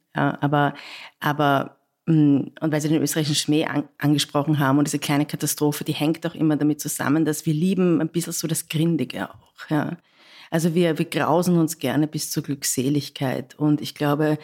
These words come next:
dass das mitunter ein großer Grund ist, warum dann gerne hingehaut wird. Weil ich meine,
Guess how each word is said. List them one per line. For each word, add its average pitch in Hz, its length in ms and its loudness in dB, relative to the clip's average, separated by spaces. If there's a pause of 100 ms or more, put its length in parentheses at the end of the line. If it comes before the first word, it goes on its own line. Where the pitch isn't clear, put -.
(320)
dass 143 360 -2
das 160 520 -4
mitunter 160 480 2
ein 143 240 2
großer 156 300 -4
Grund 156 380 2
ist, 135 280 -2
warum 147 420 2 (280)
dann 156 180 2
gerne 143 300 4
hingehaut 143 680 2
wird. 135 220 0
Weil 147 120 -2
ich 147 100 -8
meine, 156 220 0